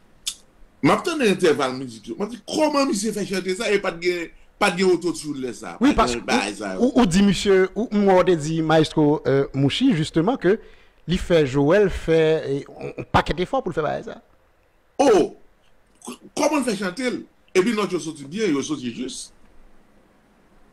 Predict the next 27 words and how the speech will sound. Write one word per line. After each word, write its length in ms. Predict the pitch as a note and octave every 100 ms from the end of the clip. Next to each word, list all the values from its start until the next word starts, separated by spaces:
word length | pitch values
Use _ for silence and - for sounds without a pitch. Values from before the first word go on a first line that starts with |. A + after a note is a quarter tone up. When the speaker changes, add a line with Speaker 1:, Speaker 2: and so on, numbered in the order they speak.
| _ -
Speaker 1:
Ou 100 | B2
mwen, 140 | E3
e 140 | - G3+
misye 320 | G3+ - G3 -
abitye 540 | E3 C3 C#3+ - F#3 E3+
chante 300 | C#3+ - D#3
bagay 300 | A#2+ B2+ B2
sa 140 | A2
ou 100 | G2+
deja. 320 | G#2 A#2+ G#2+ D#2+ - - - _ _ _ _ -
Sou, 260 | - F#3+ F#3
sou 240 | - F3+ E3
tan 160 | E3+ D#3+
de, 60 |
e, 400 | D#3 D3 D3 B2+ C3+ A#2+ C3
e, 60 | B2 G#2+ - _ _
reklame 720 | A2 C#3+ D3 C#3+ C3 B2+ B2+ B2 A2 A2 G2 F#2+ E2+ - _ _ - -
jingle 480 | A#2+ A#2+ D3+ C#3 C#3
Radio 240 | C3 A#2 A#2+
Metropole 480 | A2+ A2+ G2+ F2 F2
yo. 60 | - - - - - _ - -
Ou 80 | F#2+
ka, 160 | G#2 G#3+
ou 80 | G#2+
ka 160 | G#2+ G2+
bon 180 | A2 B2+
ide. 300 | E3 D4